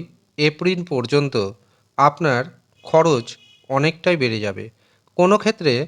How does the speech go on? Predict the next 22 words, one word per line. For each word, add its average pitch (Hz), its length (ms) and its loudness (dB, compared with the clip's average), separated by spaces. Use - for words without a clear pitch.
অর্থনৈতিক 202 720 2
ক্ষতির 170 320 -2
সম্ভাবনা 135 540 0
রয়েছে, 104 340 -4
কাজেই 139 340 0
বুঝে 147 280 0
সুঝে 135 320 -2
অর্থ 151 320 4
খরচ 156 340 0
করতে 143 320 -4
হবে 123 240 0
আপনাকে। 110 480 -4
পনেরোই 190 500 2
এপ্রিল 156 380 -2
থেকে 170 260 -2
পনেরোই 180 380 4
মে 131 240 0
পর্যন্ত 135 500 -2
আপনার 170 400 2
সময় 147 400 -2
অত্যন্ত 180 640 2
শুভ, 131 260 -6